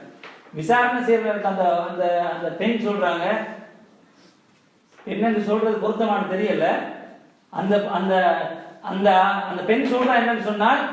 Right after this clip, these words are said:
"என் பாப்பாவை இந்த வீட்டுக்குள்ளுக்கு வச்சு கொள்ளல. காரணம் என்னன்னு சொன்னா, வீட்டை அவர் அசிங்கப்படுத்துறாரு, வீட்டுல சிறுநீர் கழிச்சிருக்காரு, வீட்டுல வந்து டாய்லெட்டுக்கு போயிடுறாரு. இந்த மாதிரி காரணத்தால தான் எனக்கு வீட்டுல வச்சுக்கலாம்.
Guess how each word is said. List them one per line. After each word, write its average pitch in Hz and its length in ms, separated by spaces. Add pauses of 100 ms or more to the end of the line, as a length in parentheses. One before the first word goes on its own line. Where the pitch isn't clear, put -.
(380)
"என் 175 160
பாப்பாவை 226 840 (640)
இந்த 190 220
வீட்டுக்குள்ளுக்கு 226 640
வச்சு 202 400
கொள்ளல. 190 480
காரணம் 220 380
என்னன்னு 190 220
சொன்னா, 190 580 (480)
வீட்டை 220 360
அவர் 208 220
அசிங்கப்படுத்துறாரு, 156 1120 (240)
வீட்டுல 220 240
சிறுநீர் 233 440
கழிச்சிருக்காரு, 170 840 (280)
வீட்டுல 240 260
வந்து 233 360
டாய்லெட்டுக்கு 254 560
போயிடுறாரு. 208 640 (200)
இந்த 254 300
மாதிரி 247 340
காரணத்தால 214 600
தான் 233 320 (220)
எனக்கு 196 320
வீட்டுல 254 300
வச்சுக்கலாம். 208 640